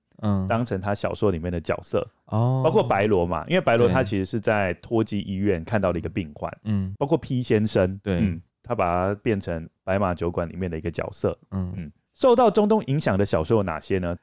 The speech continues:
Speaker 2: 第一个是大家应该都知道的东方快车谋杀案，
Speaker 1: 嗯。
Speaker 2: 然后再来是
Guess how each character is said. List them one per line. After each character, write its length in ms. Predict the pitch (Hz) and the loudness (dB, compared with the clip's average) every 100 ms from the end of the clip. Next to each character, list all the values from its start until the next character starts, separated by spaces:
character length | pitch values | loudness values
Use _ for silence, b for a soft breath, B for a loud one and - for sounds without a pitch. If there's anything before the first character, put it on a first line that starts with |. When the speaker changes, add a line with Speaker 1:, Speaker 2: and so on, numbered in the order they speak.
| _ | _
Speaker 2:
第 160 | 180 196 | -2 2
一 40 | |
个 100 | 160 | 2
是 140 | 127 151 | 2 2
大 140 | 131 | 2
家 240 | 120 117 117 | 4 2 2
应 100 | 113 | 2
该 100 | 113 | 2
都 140 | 107 | 2
知 140 | 101 | 0
道 160 | 98 90 | 0 0
的 180 | 82 82 - _ | 0 -4 -8 _
东 140 | - 107 | -6 -2
方 120 | 110 | 0
快 140 | 113 | 0
车 120 | 98 90 | 0 -2
谋 120 | 80 | -8
杀 140 | 85 | -10
案， 220 | 85 92 - _ - | -6 -6 -8 _ -20
Speaker 1:
嗯。 200 | 127 82 _ | -18 -20 _
Speaker 2:
然 120 | - 110 | 0 2
后 40 | |
再 160 | 151 117 | 4 2
来 40 | |
是 320 | - 117 92 | 4 4 4